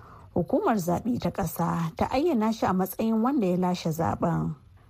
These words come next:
Bayan kammala wa'adan, Mr. Peter Obi ya sauya sheƙa zuwa jam'iyyar P D P, kuma a ranar sha biyu ga watan Oktoban shekarar dubu biyu da sha takwas, aka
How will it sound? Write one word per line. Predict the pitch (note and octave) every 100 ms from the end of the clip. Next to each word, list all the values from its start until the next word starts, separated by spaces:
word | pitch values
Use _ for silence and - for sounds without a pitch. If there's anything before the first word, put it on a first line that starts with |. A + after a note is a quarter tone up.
| -
Bayan | - A3+ D#4 F4
kammala | - G4 F#4+ F#3+
wa'adan, | F3+ F3+ F3 F3 E3+ F3 E3
Mr. | F#3 F3+ - F#3
Peter | C4 G4+ A3
Obi | E3+ E3 F3 F3 E3+ - - - -
ya | G#3+
sauya | C4 E4 F#4
sheƙa | C4 - E3+ - A3+
zuwa | A3+ D4 F#3
jam'iyyar | F3 F3 A#3+ A3+ E3
P | - E3+
D | E3+ E3+
P, | - F3 E3 D3+ E3 - - -
kuma | - B3+ -
a |
ranar | G#3 A#3 D#4+ F4+
sha | F#4+ C4
biyu | G3 B3
ga | F#3+
watan | A#3+ C4+ F3
Oktoban | D#3+ - B3 B3 F#3
shekarar | E3 E3 - A3+ E3+
dubu | A3 A#3
biyu | A3+ C#4
da | G3
sha | - F3+ E3
takwas, | E3 - D#3+ D3+ - - - - -
aka | - -